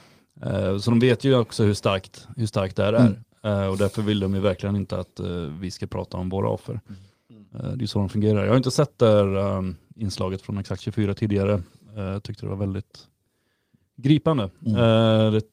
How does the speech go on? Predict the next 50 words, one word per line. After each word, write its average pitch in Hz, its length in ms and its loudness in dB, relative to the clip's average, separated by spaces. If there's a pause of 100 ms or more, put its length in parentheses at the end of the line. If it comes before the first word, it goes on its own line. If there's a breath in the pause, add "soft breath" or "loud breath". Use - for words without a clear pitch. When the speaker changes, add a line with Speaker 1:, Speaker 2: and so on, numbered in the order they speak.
Speaker 1:
tog - 180 -14
tag 101 200 2
i 95 40 -2
mig 92 160 -4
på 92 280 -6
ett, - 220 -14
eh, 73 60 -10 (580)
oväntat - 520 -12
sätt. - 240 -10
Jag 110 80 -8
borde 110 140 -2
sett - 180 -6
det 110 80 -10
innan 107 240 -6
sändning, 90 340 -6
för 101 100 -10
att 98 80 -2 (280)
jag 151 80 -2
kände 220 200 4
så - 120 2
här. - 140 4 (200)
Speaker 2:
<laughs> - 280 4
Det - 260 -2
blir 151 160 6
Speaker 1:
Ja, 135 240 6
Speaker 2:
jobbigt. 135 100 2
Speaker 1:
nej, 151 180 2
men 170 120 0
det - 220 -4
blir, 170 200 4 (280)
eh, 151 80 0
det 151 100 0
blir 156 260 0
mer 156 360 0
verkligt 135 220 -4
såklart 117 360 4
när, 113 200 2
när 110 200 0
hans 104 220 -4
far 107 360 0
berättar 101 560 -6
och, - 280 -12
eh, 98 180 -8
pratar. 101 500 -10
Och, 101 280 -2 (1000)
och 110 80 -2
just 101 200 0
att 92 120 -6
han, 92 300 -4
eh, 92 240 -4